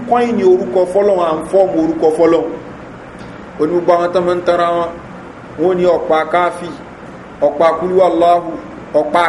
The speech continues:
mo lè ti ráwọn ọ̀pá gúngùn wọ̀nyí tẹ́ ń fà káàkiri. Ẹ wá rí mi tó ṣe pé tẹ́ ẹ bá ka letters ẹ̀ ní, yóò lé ní twenty.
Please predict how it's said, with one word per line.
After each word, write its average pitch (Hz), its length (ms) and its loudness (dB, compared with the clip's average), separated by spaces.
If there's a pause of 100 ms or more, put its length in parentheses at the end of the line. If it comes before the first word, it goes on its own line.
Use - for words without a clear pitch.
(140)
mo 185 120 -2
lè 233 160 4
ti 208 100 0
ráwọn 214 340 4
ọ̀pá 175 240 0
gúngùn 190 320 -2
wọ̀nyí 156 240 2
tẹ́ 185 140 2
ń 175 100 -2
fà 175 140 2
káàkiri. 151 520 -2 (480)
Ẹ 165 120 2
wá 196 260 4
rí 196 100 -4
mi 190 120 -4
tó 175 100 0
ṣe 175 140 0
pé 185 80 2
tẹ́ 185 160 2
ẹ - 20 4
bá 185 160 2
ka 180 180 0
letters 196 440 2
ẹ̀ 170 200 2
ní, 170 280 -2 (460)
yóò 185 140 6
lé 175 200 0
ní 165 60 -4
twenty. 175 460 0